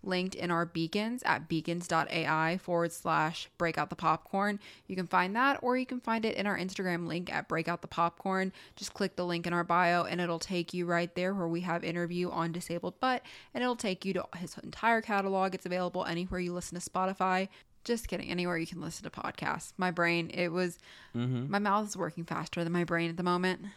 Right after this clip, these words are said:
Speaker 2: I definitely feel you. But have you seen his website? His website is so fucking cool.
Speaker 1: It's bomb. I like it.
Speaker 2: I know it sounds like we're, we're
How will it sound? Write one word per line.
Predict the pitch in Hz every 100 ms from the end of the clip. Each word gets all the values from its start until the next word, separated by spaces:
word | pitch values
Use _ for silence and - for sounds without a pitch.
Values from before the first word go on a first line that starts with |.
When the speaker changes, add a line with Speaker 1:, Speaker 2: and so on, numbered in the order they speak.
| - _ -
Speaker 2:
I |
definitely | 113 107 101 95
feel | - 98
you. | 101 101
But | 127 -
have | - 160
you | 202 208
seen | - 131 165
his | 156 151 127
website? | - 104 - - 170 196 - - _ _ _ _ _
His | - 165 156
website | 104 110 - 165 156
is | 120
so | - - 113 107
fucking | 107 - 104 104 104
cool. | 110 135 127 - _ _
Speaker 1:
It's | 196 196
bomb. | - 151 135 190 -
I | 170
like | 160 165
it. | - -
Speaker 2:
I | 127
know | 151
it |
sounds | 147 135
like | 127
we're, | 107 101 92 57
we're | 85 76